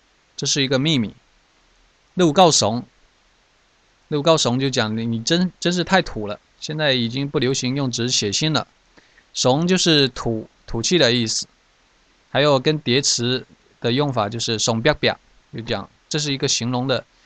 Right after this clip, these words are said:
形容词，讲这个人真是土得掉渣了。这阵已经不流行用纸写批啦，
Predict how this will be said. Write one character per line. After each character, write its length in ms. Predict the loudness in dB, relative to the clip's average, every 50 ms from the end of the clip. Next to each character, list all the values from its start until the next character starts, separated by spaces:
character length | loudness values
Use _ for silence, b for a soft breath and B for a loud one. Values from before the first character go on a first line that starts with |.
| b b b
形 160 | -10 -6 -4
容 160 | -4 -4 -4 -4
词， 300 | -4 -6 -6 -8 -10 -12 _ _ _ _ _ _ _ _ _ _ -14
讲 280 | -12 -10 -10 -10 -10 -10
这 100 | -8 -6
个 100 | -4 -4
人 160 | -4 -4 -4
真 140 | -6 -6 -8
是 380 | -6 -6 -6 -4 -4 -4 -6 -6
土 160 | -8 -8 -8
得 100 | -6 -4
掉 160 | -2 -2 -2
渣 220 | 0 2 2 2 2
了。 100 | 0 -4 _ _ _ _ _ _ _ _ _ _ _ _ _ _ _ _ _ _ _ b b b b b b b
这 100 | -2 0
阵 180 | 2 4 4 4
已 80 | 4 2
经 220 | 2 2 4 4
不 100 | 4 4
流 200 | 4 4 2 0
行 200 | 0 -2 -2 -2
用 160 | -4 -4 -2
纸 200 | 0 2 2 2
写 200 | 2 2 0 0
批 300 | 0 2 2 2 4 4
啦， 240 | 4 2 2 0